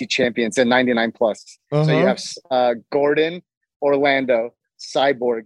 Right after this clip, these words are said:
Speaker 2: Vinny, and Felipe Pena.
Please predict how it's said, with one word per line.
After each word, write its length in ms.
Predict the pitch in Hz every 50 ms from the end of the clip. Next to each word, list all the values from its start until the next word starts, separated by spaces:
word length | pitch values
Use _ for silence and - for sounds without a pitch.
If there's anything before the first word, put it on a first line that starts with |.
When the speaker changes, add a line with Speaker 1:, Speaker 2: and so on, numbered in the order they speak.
| _ _ _ _ _ _ -
Speaker 2:
Vinny, 640 | 110 113 110 123 151 147 151 156 160 170 170 151 _ _ _ _ _ _ - 147
and 120 | 135 127 -
Felipe 380 | - - 143 143 147 147 - -
Pena. 460 | - 156 160 151 139 123 123 120